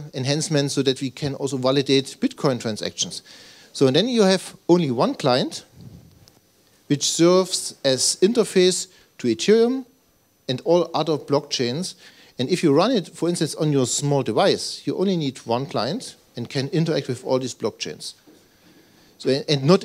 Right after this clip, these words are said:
even only blockchains, so all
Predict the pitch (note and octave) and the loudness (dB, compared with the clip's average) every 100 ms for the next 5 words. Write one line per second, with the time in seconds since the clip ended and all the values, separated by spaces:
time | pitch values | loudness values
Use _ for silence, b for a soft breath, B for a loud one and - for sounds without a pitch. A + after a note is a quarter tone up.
0 | - E3+ D#3+ C#3 D3 C#3+ C#3+ A2+ C#3 A3 | -2 -2 0 -4 -2 -2 -2 0 4 4
1 | - A#3+ C#4 E4+ - - B B B B | 2 0 0 -2 -8 -12 B B B B
2 | - C#3 C#3 - - E3 G3+ A3+ | 2 2 2 -2 0 4 6 4